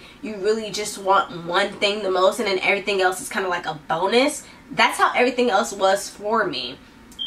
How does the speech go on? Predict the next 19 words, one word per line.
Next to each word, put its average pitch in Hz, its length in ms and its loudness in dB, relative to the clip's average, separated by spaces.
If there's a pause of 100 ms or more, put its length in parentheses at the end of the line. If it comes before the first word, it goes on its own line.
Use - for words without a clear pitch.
(240)
I 180 120 2
ordered 214 440 2
all 233 180 6
of 247 120 2
these 254 240 -2
things, 208 680 0 (280)
and 185 400 0
then 180 560 0 (720)
that 208 400 2
one, 190 580 0 (680)
it 226 160 0
just, 226 420 -4 (420)
it, 233 240 4
it 233 300 -2
really 240 220 4
just 208 200 -6
pissed - 220 -6
me 202 160 0
off. 196 300 0